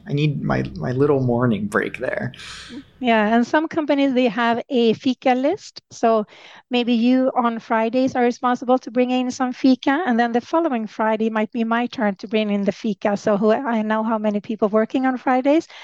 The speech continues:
Speaker 2: So I, maybe I made some kanelbullar, cinnamon buns, or something else that I'll bring in to, to share that Friday. So it's something nice on a Friday to share.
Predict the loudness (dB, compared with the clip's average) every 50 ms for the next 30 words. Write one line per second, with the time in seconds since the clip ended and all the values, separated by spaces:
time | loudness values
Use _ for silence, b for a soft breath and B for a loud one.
0 | B B -10 -2 0 0 2 2 0 0 0 0 0 0 2 2 2 2 0 0
1 | -2 -2 -2 -2 0 0 0 0 -4 -8 -16 _ _ _ _ _ -6 -4 -2 0
2 | 0 -2 -2 -2 -2 -2 0 2 2 2 0 -2 -4 -10 _ -8 -4 -4 -2 -2
3 | -2 -2 0 0 0 0 -2 -4 -8 B B B B B _ 0 0 0 0 -2
4 | -2 -4 -4 -2 0 -2 -2 0 2 2 2 2 0 0 -2 -4 -4 -2 0 0
5 | 0 0 0 0 0 0 -2 -4 -8 -10 -8 -8 -6 -6 -4 -4 -4 -2 0 2
6 | 4 4 4 4 4 2 0 -2 -4 -4 -2 0 0 2 2 2 2 4 2 2
7 | 2 0 -2 -2 -2 -2 -2 -2 -2 -2 -2 -4 -2 -2 -2 -2 -2 -2 0 0
8 | 2 2 0 -2 -4 -4 -6 -4 0 0 0 0 0 -2